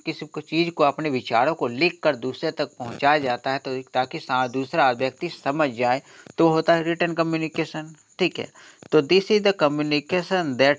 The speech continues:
is written in the form from email and the text to old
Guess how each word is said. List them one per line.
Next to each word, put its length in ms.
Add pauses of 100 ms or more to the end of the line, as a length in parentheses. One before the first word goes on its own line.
is 220 (640)
written 340
in 240
the 100
form 400 (520)
from 480
email 580
and 480
the 80 (160)
text 420
to 100 (100)
old 260